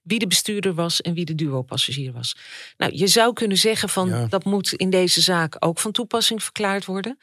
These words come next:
Speaker 2: Ja, want als Carlo niet op de grond is gegooid,
Speaker 1: Mhm.
Speaker 2: dan, voor zover Sanil dat wel of niet heeft gedaan,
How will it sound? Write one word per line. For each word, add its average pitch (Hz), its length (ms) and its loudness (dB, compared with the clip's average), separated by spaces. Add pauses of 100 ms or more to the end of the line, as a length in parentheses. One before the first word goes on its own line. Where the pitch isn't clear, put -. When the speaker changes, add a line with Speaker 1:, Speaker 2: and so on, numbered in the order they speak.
Speaker 2:
Ja, 131 140 4
want 117 140 4
als 123 180 4
Carlo 127 380 4
niet 117 180 0
op - 60 -8
de 107 80 -4
grond 143 340 4
is - 140 0
gegooid, - 560 0 (100)
Speaker 1:
Mhm. 165 220 -10 (320)
Speaker 2:
dan, 104 440 2
voor 110 320 2
zover 110 260 2
Sanil 101 320 4
dat 95 120 2
wel 101 140 4
of 92 120 0
niet 101 140 0
heeft 95 160 2
gedaan, 98 300 0